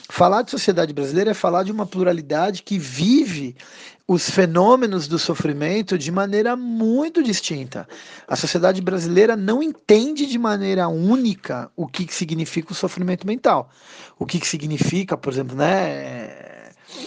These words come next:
a depressão aí, né, de alguma forma como você sinalizou. Mas eu concordo, eu concordo que essa perspectiva, é, individualista ignora a singularidade das pessoas, ignora a individualidade das pessoas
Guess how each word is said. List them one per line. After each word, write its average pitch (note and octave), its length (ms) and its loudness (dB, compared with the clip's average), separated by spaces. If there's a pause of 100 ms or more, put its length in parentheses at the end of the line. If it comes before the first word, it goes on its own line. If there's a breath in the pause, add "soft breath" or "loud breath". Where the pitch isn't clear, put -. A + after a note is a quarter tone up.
(240 loud breath)
a B2 60 0
depressão D#3+ 760 4
aí, C#3+ 320 2
né, D3+ 340 -2
de C#3 100 -2
alguma C3 180 -4
forma D3 280 -2
como D3 180 -6
você C3+ 220 -6
sinalizou. B2 560 -4 (560 loud breath)
Mas G#2+ 160 0
eu G2+ 60 6
concordo, D3+ 540 6
eu A#2 60 -10
concordo C#3+ 520 2
que D#3+ 180 0
essa D#3 260 2
perspectiva, C3+ 840 -4 (1160 loud breath)
é, C#3 340 2
individualista D3 1400 2 (160)
ignora D#3+ 1200 2 (380 soft breath)
a C#3 80 -4
singularidade E3+ 800 0
das D3+ 160 -2
pessoas, D3+ 600 0
ignora C#3+ 760 2
a D3+ 80 -4
individualidade E3 1080 -2
das C#3 160 -6
pessoas C#3+ 680 -2